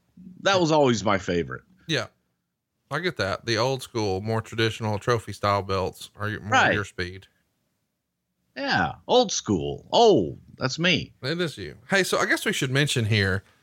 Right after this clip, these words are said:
Speaker 2: uh, Meltzer's gonna report around this time. Um, I think actually here at this show,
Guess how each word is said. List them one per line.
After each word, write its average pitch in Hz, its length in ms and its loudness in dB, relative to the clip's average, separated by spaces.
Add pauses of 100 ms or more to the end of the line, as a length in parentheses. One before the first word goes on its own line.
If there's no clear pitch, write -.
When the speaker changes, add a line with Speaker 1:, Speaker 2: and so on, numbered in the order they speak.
(380)
Speaker 2:
uh, 87 160 0
Meltzer's 160 380 0
gonna 135 180 2
report 113 360 0
around 120 360 2
this 120 160 -6
time. 95 460 -2 (600)
Um, 98 640 0 (520)
I 127 60 0
think - 220 -6
actually 120 380 -2
here 165 420 -2
at 123 220 -2
this 151 160 2
show, - 500 0